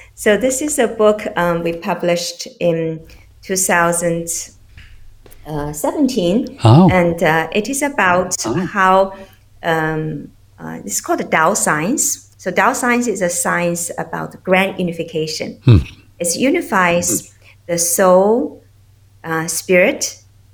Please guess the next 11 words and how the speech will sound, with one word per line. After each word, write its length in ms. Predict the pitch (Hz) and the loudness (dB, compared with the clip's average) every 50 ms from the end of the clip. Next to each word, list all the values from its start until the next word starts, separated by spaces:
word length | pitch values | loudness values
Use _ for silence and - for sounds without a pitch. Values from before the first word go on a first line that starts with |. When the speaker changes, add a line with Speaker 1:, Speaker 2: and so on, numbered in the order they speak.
| _ _ _ _ _ _ _ - | _ _ _ _ _ _ _ -10
Speaker 1:
and 240 | - 175 170 165 165 165 | -4 -2 -2 0 0 0
with 180 | 170 185 175 175 | 0 0 0 0
the 60 | 175 | -2
physic-, 640 | 175 - - 196 180 - 156 156 - - - - - - | -4 -4 -4 -4 -2 -2 -4 -6 -8 -12 -18 -20 -12 -6
uh, 180 | 175 165 165 165 | -2 -2 -2 -2
phys-, 260 | 165 190 185 185 - | 0 -2 -2 -2 -4
physical 640 | - - 220 208 208 208 190 - - 185 160 156 160 156 | -4 -2 0 0 0 -2 -4 -4 0 0 0 2 2 2
world. 540 | 151 143 135 135 131 - - - - - - _ _ _ _ _ _ _ _ _ _ _ _ _ - | 2 2 2 0 -4 -8 -10 -14 -16 -18 -18 _ _ _ _ _ _ _ _ _ _ _ _ _ -2
It 260 | 170 170 165 165 - | 0 0 2 0 0
is 160 | 175 - - | -4 -4 -4
unifies 1040 | - - 185 185 180 175 - 175 165 160 156 156 156 156 156 - - - - - | -2 -2 0 0 -2 -2 -2 -2 0 0 0 -2 -4 -4 -4 -6 -6 -6 -8 -12